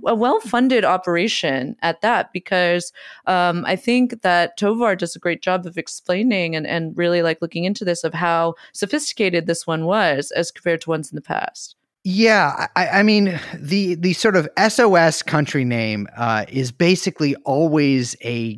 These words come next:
Speaker 2: good sign that there are some malicious actors involved. We saw an S O S Nicaragua, S O S Venezuela. People love using S O S, uh, in these sort of hashtags, which, I gotta be real,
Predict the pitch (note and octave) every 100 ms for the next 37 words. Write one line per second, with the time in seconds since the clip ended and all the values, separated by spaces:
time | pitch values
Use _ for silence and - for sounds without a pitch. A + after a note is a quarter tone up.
0 | - - E3 F3 D3+ - D3+ B2+ A#2 A2+
1 | G#2+ A2+ G#2+ B2+ A#2 A#2 A#2 A#2+ - A2+
2 | - G#2+ G#2+ G#2 F#2+ G#2 G2 F#2+ G2+ G#2
3 | A#2 A#2 C3 B2+ C3 A#2+ - A#2 - A#2
4 | B2 B2+ A#2+ A2+ A2+ - G#2+ G#2+ G#2+ G#2+
5 | G#2+ - A2 A#2 A#2 A2 - A3 F4+ F#3+
6 | D#3 D#3+ B2+ C3+ C#3+ C3+ B2 A2 A2 -
7 | G2 F2+ F2+ - - - A2 F2+ G2 G2+
8 | F#2+ - - G2+ G2 - G#2 G2+ - -
9 | G#2+ - - - _ D#4 E4 A#3 D#3+ E3+
10 | A2+